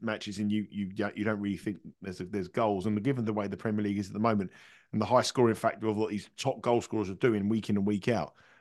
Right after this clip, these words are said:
that's probably not a bad bet because, you know, i-, if this was in Haaland and Salah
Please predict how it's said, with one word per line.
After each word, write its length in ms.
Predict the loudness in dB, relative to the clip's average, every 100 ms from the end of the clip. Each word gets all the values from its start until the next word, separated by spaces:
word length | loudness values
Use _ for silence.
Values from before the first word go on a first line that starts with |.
| -2
that's 200 | 0 2
probably 240 | 4 4
not 140 | 4 4
a 40 |
bad 260 | 4 4 4
bet 160 | 2
because, 420 | 0 -2 -2 -2 -12 _ _ _ _ _ _ _ -2
you 60 | 2
know, 120 | 2
i-, 300 | 2 -2 -4
if 140 | -2 2
this 180 | 2
was 280 | 2 -2 -6 -14 _ _ -6
in 180 | -2 0
Haaland 480 | 2 6 8 8 4
and 120 | 2
Salah 640 | 0 4 4 4 2 -4